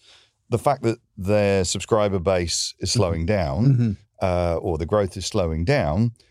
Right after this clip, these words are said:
Speaker 1: uh, they need to be able to see what's happening over the garden wall, if you will.
Speaker 2: Yeah.
Speaker 1: So what's happening beyond that? Wh-, who am I losing my subscribers to?
Speaker 2: Mm-hmm.
Speaker 1: Where do I get them back?
Speaker 2: Mm-hmm.
Speaker 1: It's very difficult to understand that in the context of just mining your own first-party data.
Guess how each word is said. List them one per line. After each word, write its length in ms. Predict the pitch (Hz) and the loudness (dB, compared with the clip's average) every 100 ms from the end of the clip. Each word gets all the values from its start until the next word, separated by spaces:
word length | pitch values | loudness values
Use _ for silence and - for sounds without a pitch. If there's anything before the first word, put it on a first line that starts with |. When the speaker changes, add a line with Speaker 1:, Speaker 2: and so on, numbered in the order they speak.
| _ _ - | _ _ -4
Speaker 1:
uh, 360 | 101 101 98 92 _ | 0 2 0 -2 _
they 440 | 110 101 101 135 143 | -12 -10 -2 2 2
need 180 | 151 | 2
to 80 | 139 | 0
be 100 | 135 | 0
able 160 | 123 117 | 0 0
to 80 | - | -4
see 200 | - 117 | 0 0
what's 260 | 110 - | 0 0
happening 340 | 127 107 113 110 | -2 0 0 2
over 220 | 127 104 | 2 0
the 80 | 98 | 0
garden 340 | 87 110 98 123 | 0 2 2 0
wall, 240 | 160 80 | 0 0
if 140 | 73 | -4
you 120 | 92 85 | -8 -8
will. 280 | 73 - - | -8 -8 -2
Speaker 2:
Yeah. 200 | 120 113 | 0 2
Speaker 1:
So 80 | 107 | 2
what's 180 | 113 - | 0 0
happening 300 | 107 101 98 | -2 -2 0
beyond 300 | 135 135 87 | 2 0 -2
that? 80 | - - _ - | -6 -18 _ -8
Wh-, 200 | 113 - | -4 2
who 120 | 160 | 4
am 100 | 139 | 4
I 120 | 127 | 4
losing 420 | 123 131 101 113 | 4 2 2 4
my 160 | 107 104 | 4 2
subscribers 580 | 98 98 - 98 92 90 | 0 -4 0 0 0 -2
to? 340 | - 156 71 71 | -2 0 0 0
Speaker 2:
Mm-hmm. 280 | 139 101 104 95 | 0 2 0 -4
Speaker 1:
Where 240 | - 131 139 | -2 2 4
do 140 | 127 | 4
I 80 | 117 | 2
get 200 | 110 113 | 0 0
them 160 | 113 107 | 0 0
back? 440 | 151 - - - | 0 -4 -10 -8
Speaker 2:
Mm-hmm. 280 | - 131 113 95 _ 147 | -2 0 0 -4 _ -12
Speaker 1:
It's 180 | 104 | -10
very 480 | - 98 104 147 147 | -8 -4 0 0 2
difficult 560 | 127 120 92 117 117 110 - | 0 -2 -6 -6 -6 -4 -2
to 340 | 107 101 98 98 | 0 2 0 0
understand 560 | 107 104 90 120 110 104 | 0 2 0 0 2 2
that 160 | 95 - | 0 -2
in 80 | 98 | -4
the 80 | |
context 520 | 87 113 98 101 - 104 | -2 -2 -2 -2 -4 -6
of 80 | 87 | -2
just 240 | 104 - | -2 0
mining 400 | 101 107 104 95 | 2 2 2 2
your 200 | 92 90 | 2 0
own 100 | 90 | 0
first-party 580 | 85 90 - 98 80 85 | -2 -4 -2 -4 -4 -4
data. 360 | 101 92 - | -2 -2 -4